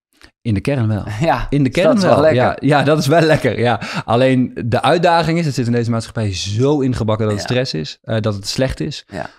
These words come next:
Speaker 1: Dat elke opleiding, weet je, elk boek, elke spreker gebruikt stress juist als een soort van pijn om te verkopen.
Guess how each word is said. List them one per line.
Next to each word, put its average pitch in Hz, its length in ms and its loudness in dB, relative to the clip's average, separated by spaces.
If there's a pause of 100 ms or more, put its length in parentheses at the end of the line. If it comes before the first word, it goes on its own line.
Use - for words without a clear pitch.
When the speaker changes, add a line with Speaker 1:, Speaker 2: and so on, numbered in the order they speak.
(100)
Speaker 1:
Dat 104 160 -6
elke 107 260 0
opleiding, 113 800 0
weet 110 140 -10
je, - 80 -6
elk 107 260 -4
boek, 110 260 0
elke 104 280 -6
spreker 113 420 -2
gebruikt 107 460 -2
stress 101 380 -6
juist 104 280 -2
als 101 140 -6
een 104 80 -2
soort 104 200 -6
van 101 240 -4 (100)
pijn 107 300 -2
om 104 120 -4
te 101 80 -10
verkopen. 110 540 -4